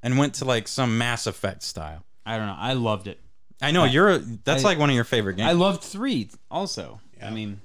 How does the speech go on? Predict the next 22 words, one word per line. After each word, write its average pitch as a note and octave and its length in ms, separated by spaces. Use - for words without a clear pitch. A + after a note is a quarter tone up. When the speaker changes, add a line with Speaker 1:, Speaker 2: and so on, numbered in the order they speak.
Speaker 2:
and A2 160
New B2 140
Vegas B2 340
was B2 120
dope A#2+ 280
too, D3 240
but B2+ 180
yeah, B2 260
I G2 100
love B2 280
Fallout F2 380
four. F2+ 180
Speaker 3:
He F2 60
didn't. B2+ 380
You A#2 80
do A#2 180
love G#2 220
Fallout G#2 280
four. F2+ 360
Speaker 1:
You A2+ 140
Speaker 2:
Yeah, C#3+ 60
Speaker 1:
are, G#2+ 240